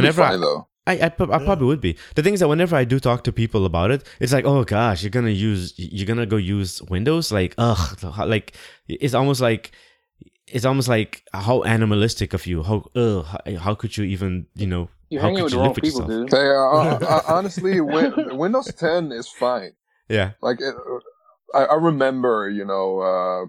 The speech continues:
Speaker 2: previous iterations
Speaker 4: Yeah.
Speaker 2: of, of, uh, the operating system that were absolutely horrific, but
Speaker 1: Mm-hmm.
Speaker 2: Windows ten is aight.
Speaker 1: Mm-hmm.
Speaker 4: It is.
Speaker 1: I mean, guys, I, I could,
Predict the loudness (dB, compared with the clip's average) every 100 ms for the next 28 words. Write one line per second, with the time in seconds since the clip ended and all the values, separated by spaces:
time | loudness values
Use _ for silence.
0 | -4 -4 -2 -4 -6 -8 -14 -8 -2 2
1 | 2 2 0 -2 -4 -6 -4 -4 -4 -6
2 | -2 0 2 2 2 -2 -2 -2 -2 0
3 | -2 0 0 -2 -2 -2 -2 -4 -4 -4
4 | -4 -4 -8 0 2 4 0 -2 -8 -4
5 | -4 -2 -6 -2 0 0 0 0 0 2
6 | 0 0 -4 -6 -4 -2 -2 -4 -6 -16
7 | _ 0 2 2 2 2 0 0 0 0